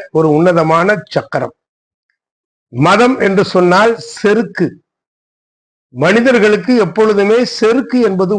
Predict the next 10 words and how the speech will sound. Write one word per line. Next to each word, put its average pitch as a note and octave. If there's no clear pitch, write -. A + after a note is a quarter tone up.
உண்டு. D3
தன் F#3+
நிலை A#3+
குறித்து G#3+
செருக்கு A#3
கொள்கிறார்கள் F3+
மனிதர்கள். C3
இதை F#3
எந்த A#3+
தலத்திலே G#3+